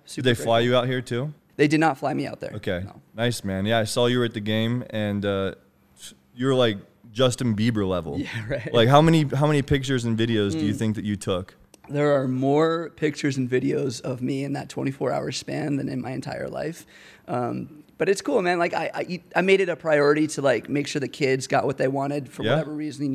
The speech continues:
Speaker 1: know, that they like, they like that fighting. Their parents showed them to it, which is fine. So I make, I make sure that, like,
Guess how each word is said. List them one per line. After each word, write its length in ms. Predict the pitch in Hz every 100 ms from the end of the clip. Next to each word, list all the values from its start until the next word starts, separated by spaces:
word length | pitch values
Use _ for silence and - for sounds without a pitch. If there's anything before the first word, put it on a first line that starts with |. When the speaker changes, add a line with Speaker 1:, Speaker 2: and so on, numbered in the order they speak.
| 135
Speaker 1:
know, 60 |
that 140 | 135 135
they 120 | 147
like, 320 | 156 147 - -
they 120 | 139
like 200 | 147 143
that 160 | 147 131
fighting. 380 | 143 139 151 147
Their 100 | 135
parents 280 | 143 143
showed 140 | 135 143
them 100 | 143
to 140 | 160 165
it, 60 |
which 140 | 139 135
is 60 | 131
fine. 320 | 135 143 202 - - -
So 140 | -
I 80 | 147
make, 280 | 170 165 151
I 40 | 156
make 160 | 170 151
sure 160 | 165
that, 240 | 156 160 143
like, 200 | 123